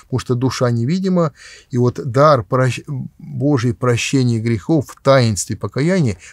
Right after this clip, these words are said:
мы это не можем увидеть телесными очами. И вот здесь Господь сначала дает больному духовный дар прощения грехов.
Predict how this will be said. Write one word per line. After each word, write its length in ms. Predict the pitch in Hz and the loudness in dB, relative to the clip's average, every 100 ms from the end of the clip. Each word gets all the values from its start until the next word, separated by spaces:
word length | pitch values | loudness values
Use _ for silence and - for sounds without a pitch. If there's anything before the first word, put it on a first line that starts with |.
| - | -2
мы 180 | 123 | 0
это 140 | 135 127 | 2 0
не 100 | 127 | 0
можем 320 | 139 117 131 | 0 0 0
увидеть 480 | 147 165 123 90 95 - | 0 0 -2 -4 -14 -10
телесными 460 | 107 107 - 110 | -6 -6 -6 -6
очами. 380 | 104 - - - - _ - - - - | -6 -6 -10 -14 -18 _ -20 -20 -20 0
И 60 | |
вот 120 | 151 190 | 4 4
здесь 300 | 165 165 113 | 4 2 2
Господь 380 | 135 - 185 | 0 2 0
сначала 500 | - 170 - 190 156 | 2 0 4 4 6
дает 320 | 135 151 165 131 | 4 4 4 2
больному 420 | 135 147 185 170 | 2 2 2 2
духовный 500 | 165 - 170 123 110 | 0 0 0 2 0
дар 220 | 101 95 | 0 -2
прощения 640 | - 123 110 - 139 143 | -2 -2 -2 -4 -2 -2
грехов. 460 | 135 143 135 - - | -2 -4 -6 -12 -16